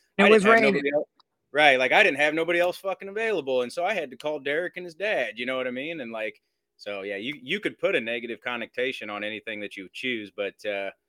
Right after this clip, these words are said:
Speaker 2: you can also spin it positive. So, and, and if you really, really, really look, there's always these crazy things that happen, um, if you're looking for 'em. Like, you know, just like whenever you left, you'd put in your good juju, and all of a sudden you're shooting a giant a week later.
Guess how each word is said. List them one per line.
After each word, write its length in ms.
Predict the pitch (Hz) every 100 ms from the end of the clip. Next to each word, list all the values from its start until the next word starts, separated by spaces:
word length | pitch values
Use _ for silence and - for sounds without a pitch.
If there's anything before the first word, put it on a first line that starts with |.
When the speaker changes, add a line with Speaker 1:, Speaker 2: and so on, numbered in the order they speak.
| _
Speaker 2:
you 100 | 113
can 80 | 110
also 220 | 113 110 101
spin 240 | - 110
it 100 | 95 -
positive. 400 | 107 92 87 87
So, 120 | 104
and, 100 | 107
and 280 | 110 123 104
if 140 | 131 120
you 100 | 117
really, 280 | 139 147 123
really, 340 | 127 131 120
really 300 | 107 131 120
look, 300 | 107 120 101 - _ _ _ _ -
there's 200 | 110 104
always 400 | 135 135 131 117
these 160 | 120 -
crazy 360 | 131 123 110
things 340 | 104 120 110 101
that 140 | 92
happen, 340 | 104 107 - 95 _ _ _ -
um, 300 | 98 95 95
if 140 | 113 107
you're 100 | 101
looking 240 | 110 -
for 200 | - 117
'em. 140 | 110 107
Like, 160 | 123 127
you 100 | 139
know, 140 | 117 107 _ _ _ _ 110 _ _ _ _ _
just 200 | - 127 123
like 200 | 117 -
whenever 480 | 120 120 120 117 - _ _ _
you 220 | 107 135 127
left, 340 | 131 135 -
you'd 200 | 123 131
put 140 | 135 131
in 100 | 127
your 100 | 117
good 220 | 120 127
juju, 360 | 113 131 120 131
and 60 | 123
all 80 | 123
of 20 |
a 40 |
sudden 220 | 110 123 110
you're 140 | 117
shooting 240 | - 120 101
a 40 |
giant 340 | 101 117 117
a 40 | 110
week 220 | 113 117
later. 360 | 120 113 117